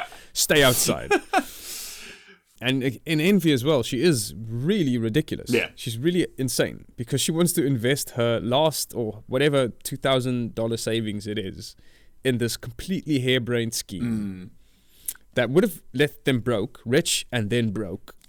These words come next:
Speaker 1: She's mad at Ben Stiller for not having invested it. Um, so I would get her out of the movie.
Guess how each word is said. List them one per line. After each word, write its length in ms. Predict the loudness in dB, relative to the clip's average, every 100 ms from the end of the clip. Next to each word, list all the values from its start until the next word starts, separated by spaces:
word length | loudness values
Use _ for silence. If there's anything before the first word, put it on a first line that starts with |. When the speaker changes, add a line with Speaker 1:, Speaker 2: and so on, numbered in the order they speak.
| -4
Speaker 1:
She's 220 | -2 0
mad 340 | 2 4 2
at 180 | 2 -2
Ben 180 | 0 0
Stiller 420 | 0 0 0 -4 -6
for 120 | -4
not 120 | -2 0
having 260 | -2 -2
invested 480 | -4 -4 -4 -6 -10
it. 120 | -12 -16 -10
Um, 400 | -4 -2 0 -2
so 140 | -4 0
I 80 | 2
would 160 | 2
get 180 | 4 2
her 140 | 2 2
out 160 | 4 2
of 100 | 0
the 80 |
movie. 220 | -4 -2